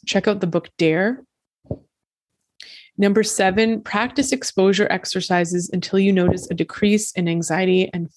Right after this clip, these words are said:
fear. And of course, you want to have patience and compassion throughout this process.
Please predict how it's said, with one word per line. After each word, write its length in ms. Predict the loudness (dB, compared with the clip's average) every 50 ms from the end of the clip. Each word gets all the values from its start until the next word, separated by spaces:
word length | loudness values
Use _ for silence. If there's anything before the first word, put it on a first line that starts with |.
| _ _
fear. 500 | 2 2 4 4 4 2 2 0 -2 -4 _ _ _ -20 -20 -20 _ _ _ _ _ _ _ _ _ _
And 320 | -2 0 2 2 2 0 -2
of 120 | -6 -10
course, 460 | -10 -2 0 2 2 2 0 -2 -4
you 140 | -2 -2 0
want 140 | 2 2 2
to 60 | 2
have 180 | 0 0 -4 -4
patience 580 | 0 0 0 0 2 2 2 2 2 0 -2
and 120 | -2 -6 -4
compassion 680 | -4 -6 -6 -4 -4 -2 -2 -2 0 0 0 2 0 0
throughout 320 | 0 0 0 0 0 -2
this 140 | -6 -12 -14
process. 720 | _ -6 -4 -4 -2 -4 -4 -2 -2 -2 -2 -4 -6 -10